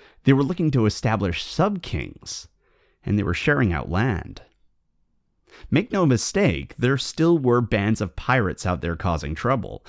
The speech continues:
but the Great Heathen Army wasn't a band of pirates, and it seems to have been operating quite differently. And with all of these changes in behavior and culture,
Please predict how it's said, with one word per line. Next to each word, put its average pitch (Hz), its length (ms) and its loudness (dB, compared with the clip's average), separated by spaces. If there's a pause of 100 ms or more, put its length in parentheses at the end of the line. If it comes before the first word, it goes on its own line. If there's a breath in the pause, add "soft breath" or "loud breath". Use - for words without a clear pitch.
(240 loud breath)
but 101 120 -2
the 120 60 4
Great 131 380 0
Heathen 143 400 2
Army 120 460 2 (100)
wasn't 123 460 -2
a 123 60 0
band 92 340 -2
of - 160 -6
pirates, - 760 -6 (680)
and - 80 -2
it 92 120 -2
seems 160 260 0
to 107 80 2
have 90 80 2
been 95 120 0
operating 85 440 0
quite 82 320 -4
differently. - 640 -6 (960)
And 117 80 6
with 113 220 6
all 170 280 4
of 175 100 0
these 139 200 2
changes 113 580 2
in 95 120 0
behavior 92 680 0
and 78 160 -2
culture, 92 600 -4